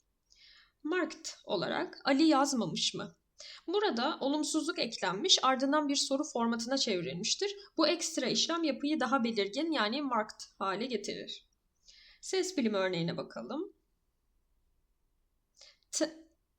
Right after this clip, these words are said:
gibi sade ve yaygın bir ses unmarked'tır.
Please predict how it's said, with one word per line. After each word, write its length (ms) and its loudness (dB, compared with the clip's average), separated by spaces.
gibi 360 -2
sade 420 6
ve 60 2
yaygın 440 2
bir 120 -2
ses 680 -2
unmarked'tır. 1500 -2